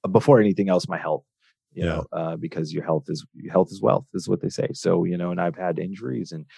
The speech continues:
Speaker 1: and I've seen guys that had injuries. So, um, and, and even outside of injuries, you know, there's, you know, coming out of a pandemic, uh, where, uh, you know, the president has talked about it. Some, some people don't have, uh, they, some people have empty seats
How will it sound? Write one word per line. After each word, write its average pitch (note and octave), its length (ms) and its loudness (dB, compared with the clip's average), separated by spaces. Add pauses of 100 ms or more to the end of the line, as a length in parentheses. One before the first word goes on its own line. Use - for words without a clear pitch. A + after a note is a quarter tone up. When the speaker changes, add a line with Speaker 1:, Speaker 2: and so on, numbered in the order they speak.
(200)
Speaker 1:
and E2+ 100 -10
I've E2 140 -6
seen G#2+ 240 -8
guys A2 220 2
that G2 100 -4
had G2+ 160 2
injuries. G#2+ 520 -2 (260)
So, F2+ 480 4
um, F2 200 0
and, G#2 220 4
and A2+ 140 2
even A#2 180 4
outside G2 340 4
of G2 80 2
injuries, F#2+ 420 4
you F#2 100 2
know, - 140 0
there's, E2 440 2
you F#2 140 -8
know, - 100 -8
coming G2 300 2
out F2+ 100 6
of D#2+ 80 2
a - 60 -8
pandemic, E2+ 640 -2 (460)
uh, E2+ 180 0
where, F2 480 2
uh, - 120 -6 (220)
you E2 60 -4
know, C#2+ 200 -2 (640)
the F2 140 2
president E2+ 480 4
has E2+ 160 -2
talked E2+ 260 4
about F2+ 240 8
it. - 200 4
Some, F#2 220 0 (200)
some F#2+ 160 -2
people A2 240 2
don't G2+ 220 6
have, G2 280 6 (240)
uh, F2+ 160 8
they, G2+ 180 8
some A#2+ 160 4
people A#2+ 220 8
have A2 180 4
empty G#2+ 280 0
seats - 380 -2